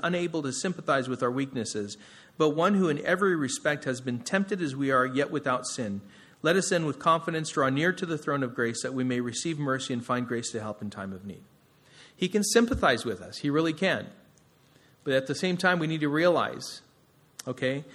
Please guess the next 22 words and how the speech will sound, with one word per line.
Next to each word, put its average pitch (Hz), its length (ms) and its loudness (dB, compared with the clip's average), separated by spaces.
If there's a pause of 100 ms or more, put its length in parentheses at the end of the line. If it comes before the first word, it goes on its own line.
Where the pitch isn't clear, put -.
(280)
that 151 380 2 (260)
in 175 120 4
our 175 120 8
weaknesses, 165 920 0 (340)
you 147 120 -2
know, 143 320 2 (180)
there's 151 260 4
been 143 200 -2
one 151 260 0
who's 131 560 -4 (760)
perfect, - 480 -4 (600)
blameless, 147 720 -4 (420)
sinless, - 840 -4 (1080)
and 135 120 -2
one 147 140 0
who 143 140 -2
says, 127 500 0 (200)
"Be 139 140 -2
holy 127 380 -4
as 101 140 -8
I 104 160 -8
am." 90 220 -16